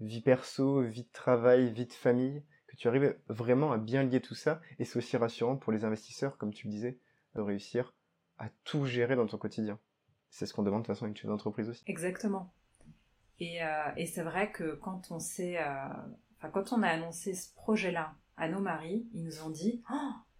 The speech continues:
Speaker 2: faites pas ça, d'entreprendre ensemble, vous êtes tellement fusionnels, vous avez
Speaker 1: Mm.
Speaker 2: tellement une belle relation, ça risquerait de gâcher, euh, votre relation et tout. » Et en fait, ce qu'on leur a dit, parce que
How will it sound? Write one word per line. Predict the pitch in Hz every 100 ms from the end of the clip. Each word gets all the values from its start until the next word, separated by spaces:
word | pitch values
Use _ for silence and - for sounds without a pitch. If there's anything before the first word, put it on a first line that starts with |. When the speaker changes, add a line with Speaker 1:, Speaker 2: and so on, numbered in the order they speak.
| - -
Speaker 2:
faites | - - 190
pas | - 175
ça, | 165 190 175 175
d'entreprendre | 160 160 143 170 170 - 165
ensemble, | 165 - 175 170
vous | 160 160
êtes | 160 -
tellement | 190 175 185
fusionnels, | 180 - 170 165 170 170 170 170 147
vous | 147
avez | 143 156
Speaker 1:
Mm. |
Speaker 2:
tellement | - 175 180
une | 165
belle | 160 175
relation, | 170 165 160 160 - 185 175 180
ça | 180
risquerait | 151 156 - 147 165
de | 151
gâcher, | 160 160 - 175 165 165
euh, | 143 139
votre | 151 151
relation | 160 156 156 175
et | 160
tout. » | 147 277 - _ - - - - _ _ _ _ -
Et | 185
en | 147
fait, | - 233 233
ce | -
qu'on | 165
leur | 156 139
a | 143
dit, | 143 214
parce | 247 -
que | - 156